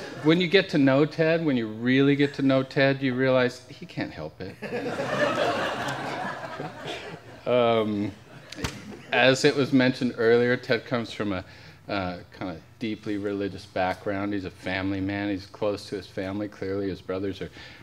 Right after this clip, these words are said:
are coming down from, uh, Oregon for this night, which is, uh, which is pretty special. I think your father was a minister as well, right? Um, and maybe things have changed a bit for you since then. You know, maybe you're not as deeply religious as you once were, but,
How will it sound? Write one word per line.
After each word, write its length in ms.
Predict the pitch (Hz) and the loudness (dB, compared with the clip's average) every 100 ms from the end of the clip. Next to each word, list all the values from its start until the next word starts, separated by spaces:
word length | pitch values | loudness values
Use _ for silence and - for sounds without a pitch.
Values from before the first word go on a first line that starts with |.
| - | -8
are 80 | 101 | -6
coming 340 | - 101 98 | -4 -4 -2
down 300 | 95 98 98 | 0 0 -2
from, 320 | - 95 90 | -4 -6 -4
uh, 260 | 87 98 95 - | -6 -8 -10 -4
Oregon 440 | 104 104 104 107 | 2 2 2 -4
for 160 | 101 110 | -4 -4
this 200 | 98 - | -2 -2
night, 320 | 98 95 104 | -4 -4 -4
which 200 | 95 - | -8 -8
is, 260 | 92 87 - | -6 -6 -4
uh, 240 | 90 80 - - - - - - | -4 -4 -10 -18 -20 -18 -8 -4
which 180 | 104 | -4
is 80 | 98 | -4
pretty 240 | - 104 90 | -4 -4 -4
special. 460 | - 98 - 123 | -4 -4 -4 -6
I 40 | 101 | -6
think 200 | 101 98 | -6 -8
your 100 | 87 | -8
father 340 | - 95 101 | -4 -2 -2
was 160 | 95 101 | -4 -6
a 40 | |
minister 580 | 101 101 98 - 107 107 | -4 -4 -6 -4 -2 0
as 140 | 90 | -2
well, 340 | 87 87 104 107 | -4 -2 0 0
right? 300 | 92 101 139 - - - - | 0 -2 -4 -10 -10 -10 -2
Um, 440 | 113 113 107 107 98 - - - | 4 4 4 0 -6 -10 -14 0
and 1400 | 143 139 139 - - - - - - - - - - - | 4 6 4 2 -4 0 2 2 0 0 -2 -4 -6 0
maybe 420 | 127 135 131 127 | 6 8 8 4
things 440 | 123 - - 135 123 | 2 -6 -2 -2 -2
have 100 | 117 | -4
changed 380 | - 123 123 123 | -2 0 -2 -2
a 20 | |
bit 240 | 127 127 | -2 -2
for 180 | - 139 | 0 2
you 140 | 156 | 2
since 320 | 156 147 139 - | 0 -4 -6 -2
then. 240 | 135 147 | 0 2
You 80 | 139 | 2
know, 100 | 113 | 2
maybe 280 | 117 117 117 | 0 0 0
you're 100 | 113 | -2
not 220 | 107 104 | -2 -2
as 100 | 95 | -4
deeply 400 | - 107 113 110 | -6 -8 -6 -4
religious 580 | 104 104 101 104 110 110 | -2 0 -2 -4 -6 -6
as 140 | 95 | -6
you 140 | 98 | -6
once 320 | 90 87 - - | -8 -10 -10 -4
were, 240 | 92 110 | -2 0
but, 260 | 117 95 | 0 -4